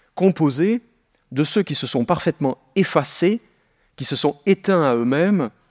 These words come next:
et qui, dans une forme d'expérience parfaite, qui n'est pas strictement intellectuelle, goûtent, pour ainsi dire, l'absolu. Al-Razali est d'ailleurs l'auteur d'un livre, en fait de deux livres,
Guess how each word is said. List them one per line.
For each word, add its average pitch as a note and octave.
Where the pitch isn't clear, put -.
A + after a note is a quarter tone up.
et C#3
qui, A3
dans D3+
une C3+
forme C3+
d'expérience C#3+
parfaite, -
qui C3
n'est B2
pas -
strictement A#2+
intellectuelle, B2
goûtent, B2
pour C3
ainsi B2
dire, C3+
l'absolu. A2+
Al-Razali D3+
est C3+
d'ailleurs E3+
l'auteur C#3+
d'un A#2+
livre, C#3+
en -
fait B2
de A2
deux A2+
livres, C#3